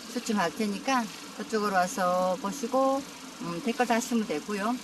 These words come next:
여기에다가 댓글 다시면 안 됩니다. 그게 맞는 조건에 맞는 거. 제가 실시간적으로 해서, 음, 추첨을 할 겁니다.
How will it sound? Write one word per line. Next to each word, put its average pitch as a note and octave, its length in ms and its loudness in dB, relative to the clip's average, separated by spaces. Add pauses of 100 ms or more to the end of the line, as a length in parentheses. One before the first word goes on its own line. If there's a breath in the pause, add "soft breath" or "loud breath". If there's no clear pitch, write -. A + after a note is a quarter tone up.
(140)
여기에다가 A#3+ 400 2
댓글 A#3 280 0
다시면 G#3+ 340 0
안 D3+ 160 2
됩니다. G#3+ 440 0 (840)
그게 F3+ 260 0
맞는 F3 520 2
조건에 B3 400 -2
맞는 D#3 300 -4
거. - 60 -10
제가 E3+ 300 -6
실시간적으로 G3+ 840 -2
해서, A3+ 640 0
음, - 720 -6
추첨을 G#3 360 -4
할 - 180 -6
겁니다. E3+ 440 -2